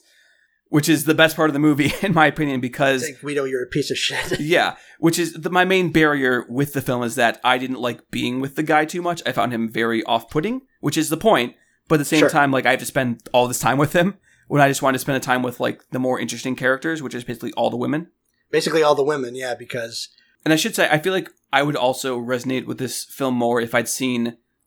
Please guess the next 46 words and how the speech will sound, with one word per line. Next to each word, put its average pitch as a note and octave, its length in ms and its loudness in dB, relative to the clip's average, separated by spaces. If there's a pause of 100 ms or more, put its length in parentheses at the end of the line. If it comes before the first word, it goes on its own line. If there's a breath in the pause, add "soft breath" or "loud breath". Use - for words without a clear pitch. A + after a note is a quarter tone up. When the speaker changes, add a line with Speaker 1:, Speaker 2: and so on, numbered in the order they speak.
Speaker 1:
other B2+ 200 2
Fellini, G2+ 400 -6
'cause A#2 160 -8
clearly F3 520 0 (180 loud breath)
there's C#3+ 160 0
moments D3+ 320 0
where D3+ 100 2
it's C3+ 140 -4
like, B2 160 -4
you're F3 240 -2
referencing F3 460 0
something D3+ 340 -4
that B2+ 160 -6
you C3 60 -4
did. A2+ 340 -2 (640 soft breath)
I C#3 80 6
don't D#3 140 2
know D#3 100 4
what D3+ 100 0
it C#3 100 -4
is, B2 280 -2
but C3+ 160 -2
I A#2+ 40 4
can A#2+ 140 -8
tell C3 220 -4
it's B2 100 -6
a C3 60 -8
reference. - 540 -8 (440 soft breath)
Speaker 2:
'Cause - 200 2
he's, G3+ 260 0
eh, G3+ 100 2 (100)
'cause F#3+ 240 4 (240)
that's G3 220 2
the G3+ 80 4
thing. D#3+ 240 2
Eight G3 140 4
and G3 80 -6
a E3+ 60 0
half D3+ 260 -2
is B2+ 120 -10
literally, C#3+ 400 -4
I D3+ 180 0
have D3 120 -2
made C#3+ 360 -10 (280)
eight E3+ 220 -2
movies, D3 500 -6